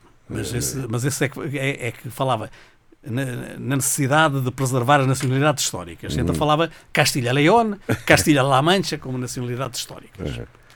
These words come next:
Speaker 2: e são, na prática, não são nada.
Speaker 1: O Pablo Iglesias, Pablo Iglesias.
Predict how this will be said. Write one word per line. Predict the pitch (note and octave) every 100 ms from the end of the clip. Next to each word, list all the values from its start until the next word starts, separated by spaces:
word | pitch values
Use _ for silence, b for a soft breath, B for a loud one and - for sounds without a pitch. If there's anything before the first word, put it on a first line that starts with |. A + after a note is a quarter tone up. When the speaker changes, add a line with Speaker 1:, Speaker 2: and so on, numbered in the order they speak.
| b b _
Speaker 2:
e | A#2 C#2
são, | - D#2 B2+ - -
na | C#2+ C#2+ D2+
prática, | - F#2 G#3 - -
não | A#2+ G#3+
são | G3 E3+ D3 C3+ B2+
nada. | A2+ A#2
Speaker 1:
O | - -
Pablo | F#3+ F3 D#3+
Iglesias, | C#3 A#2 G2 - A2+ F2
Pablo | - A#2+ G#2
Iglesias. | G2+ D#2+ - -